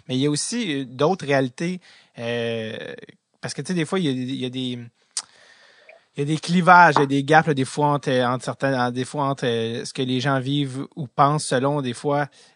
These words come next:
tu sais, des, si tu habites à Montréal, là, t'as pas d'équipe dans ton village de la Q,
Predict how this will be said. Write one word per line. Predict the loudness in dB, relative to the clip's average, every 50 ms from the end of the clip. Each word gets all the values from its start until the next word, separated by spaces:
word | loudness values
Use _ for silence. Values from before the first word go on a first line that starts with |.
| _ _ -6
tu | -4 -4
sais, |
des, | -4 -4 -6 _ _ _ _ _ _ -18 -12 -10
si | -6 -6 -4 0
tu | 2 4
habites | 4 4 4 4
à | 2
Montréal, | 2 4 2 4 4 4 4 4
là, | 2 0 0 -2 -4 -8 _ _ _ _ _ _ _ _ -2
t'as | -2 2
pas | 4 4 4
d'équipe | 4 2 -2 -2 -4 -4 -4 -8 -16 _ -18 -6
dans | -2 0 0 0
ton | 0 -2
village | 0 2 4 6 6 4 4
de | 2
la | 0
Q, | -2 -2 -2 -2